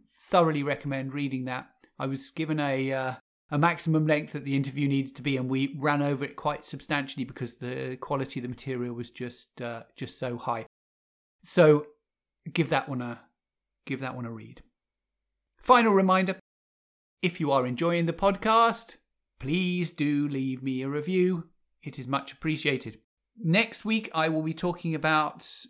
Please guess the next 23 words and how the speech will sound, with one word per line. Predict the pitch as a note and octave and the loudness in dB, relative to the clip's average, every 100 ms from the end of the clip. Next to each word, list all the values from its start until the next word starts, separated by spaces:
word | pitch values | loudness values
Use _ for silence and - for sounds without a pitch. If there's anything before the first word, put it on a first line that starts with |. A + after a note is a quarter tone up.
| _ _ _ _ - | _ _ _ _ -2
mobile | D#3 D#3+ D3 | 2 4 4
virtual | C#3 D3+ C#3+ | 2 0 0
network | C#3+ C#3+ B2+ C#3+ | -2 -2 -4 -4
operators | C3 C#3+ C3+ C3+ - C#3+ C3+ C3+ C3+ - - _ _ _ _ | -2 0 0 -2 -4 -4 -4 -4 -6 -8 -12 _ _ _ _
and, | D3 D3 C#3+ C#3 C3 B2+ C3 - _ _ _ _ - | -2 2 2 0 -2 -4 -6 -10 _ _ _ _ -14
uh, | - | 0
Everynet's | F3+ E3+ E3+ D#3 D3 - - - - | 4 4 4 4 0 -4 -10 -10 -6
U | D3+ | -2
S | C#3+ - | -2 -2
LoRaWAN | - D3 D#3 D3+ D3 C#3+ C#3+ | -2 2 4 2 0 0 -2
deployment | C#3+ - D3 D3 D3 D3 D3 | -4 -2 0 0 -2 -2 -4
and | C3+ | -4
a | |
few | C3+ C3+ | -2 0
other | C3+ B2+ B2+ B2+ - _ _ | 0 0 -2 -4 -8 _ _
interesting | - C3 - B2 - C3 B2 | -4 -4 -4 -6 -6 -8 -6
things. | - C3+ A#2+ A#2 C3+ | -4 -4 -4 -8 -2
Oh, | F#3 D3+ | 0 2
a | A#2+ | 0
bit | D3+ C#3+ | -2 -2
about | C#3+ B2+ - | -2 -4 -6
value | A#2 B2+ A#2+ A2+ | -8 -8 -8 -12
chains | B2+ - A2+ A2+ B2 | -12 -12 -12 -14 -14